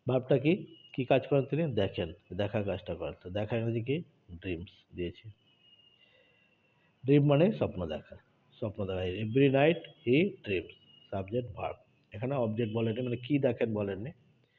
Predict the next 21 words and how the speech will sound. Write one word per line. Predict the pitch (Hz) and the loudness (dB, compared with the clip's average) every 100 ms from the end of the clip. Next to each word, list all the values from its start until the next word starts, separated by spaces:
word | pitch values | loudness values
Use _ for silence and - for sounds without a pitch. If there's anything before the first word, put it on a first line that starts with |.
| _ _ _ | _ _ _
শুধু | - 160 | -4 -2
স্বপ্ন | 208 - - 147 | 0 -2 -4 -8
দেখা। | 87 | -8
স্বপ্ন | 85 107 104 110 | -8 -10 -6 -4
দেখা | 110 110 | -4 -4
ইংরেজি | 113 110 127 | -4 -2 -2
হচ্ছে | 120 123 | -2 -6
ড্রিমস। | - 85 67 - _ _ _ _ _ _ _ _ _ _ | -8 -12 -14 -20 _ _ _ _ _ _ _ _ _ _
Every | 95 107 113 135 127 | -4 -4 0 2 2
night | 127 156 123 | 2 0 -2
he | - - 113 139 | -14 -6 -4 -4
dreams, | 110 82 - - _ | -6 -10 -10 -14 _
এটাই | - 95 113 | -12 -6 -4
সাব-, | 110 - 104 - _ - 92 | -6 -8 -8 -10 _ -14 -8
ভার্ব। | 101 85 - _ _ _ _ _ | -6 -8 -10 _ _ _ _ _
হুম? | 117 156 - - _ _ _ _ _ _ _ _ _ _ _ - | -10 -10 -12 -20 _ _ _ _ _ _ _ _ _ _ _ -6
ড্রিমটা | 95 127 127 | 2 4 4
নাউনও | 120 117 120 120 | 4 2 0 0
হয়, | 135 | 0
ভার্বও | 135 90 80 73 65 | -2 -2 -4 -6 -8
হয়। | 65 | -10